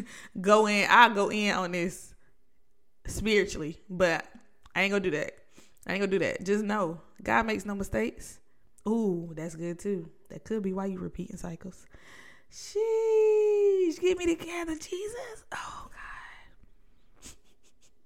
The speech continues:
God. Ooh. <laughs>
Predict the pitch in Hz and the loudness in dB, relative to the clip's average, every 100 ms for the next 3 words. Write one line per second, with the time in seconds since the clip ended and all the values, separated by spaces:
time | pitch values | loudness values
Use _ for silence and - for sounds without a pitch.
0 | - - - - - - - - - - | -20 -20 -20 -20 -20 -20 -20 -20 -20 -16
1 | - 240 - - - - - - - - | -14 -14 -14 -16 -18 -20 -20 -20 -20 -6
2 | 262 285 294 294 285 254 220 214 208 208 | 0 2 2 2 2 0 2 2 2 2
3 | 208 208 - - - - 320 320 - 285 | 0 -2 -4 -6 2 4 6 6 8 6
4 | 285 262 - 240 - | 6 4 4 0 0